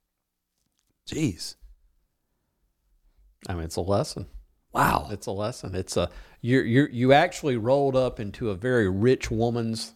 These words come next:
Speaker 2: life, and you got, and you saw how a very rich woman lives. It's just definitionally different than the way that we're trained to think about it. And if you think about it,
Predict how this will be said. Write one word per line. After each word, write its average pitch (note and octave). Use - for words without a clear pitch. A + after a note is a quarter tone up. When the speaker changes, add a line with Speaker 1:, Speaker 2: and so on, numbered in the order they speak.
Speaker 2:
life, F2+
and G2
you G#2+
got, G#2+
and G2+
you A#2
saw A2+
how G#2
a A2
very A2+
rich G#2
woman A2
lives. G2+
It's -
just -
definitionally A2+
different A2
than F#2
the F#2
way G2
that F2
we're F2+
trained G#2+
to F#2+
think G2+
about D#2+
it. -
And B2+
if G#2+
you G#2+
think F#3
about G#2
it, -